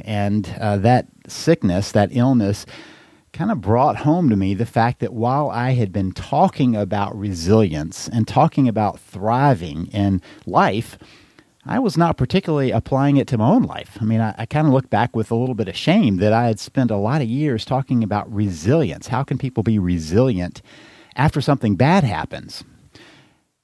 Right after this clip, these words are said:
And I realized that I had minimized what that really could be about. You see, I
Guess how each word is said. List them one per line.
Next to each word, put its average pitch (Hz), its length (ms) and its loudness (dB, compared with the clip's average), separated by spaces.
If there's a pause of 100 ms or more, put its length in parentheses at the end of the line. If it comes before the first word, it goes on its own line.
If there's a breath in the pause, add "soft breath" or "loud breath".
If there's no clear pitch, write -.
(180)
And - 120 -6
I 160 60 -2
realized 151 520 0
that 131 120 2
I 135 140 0
had 123 220 0
minimized 117 960 0
what 117 600 -2 (420)
that 139 200 0
really 139 240 4
could 107 140 -6
be 107 140 2
about. 110 420 -6 (300)
You 131 140 -4
see, 156 180 0
I 147 160 4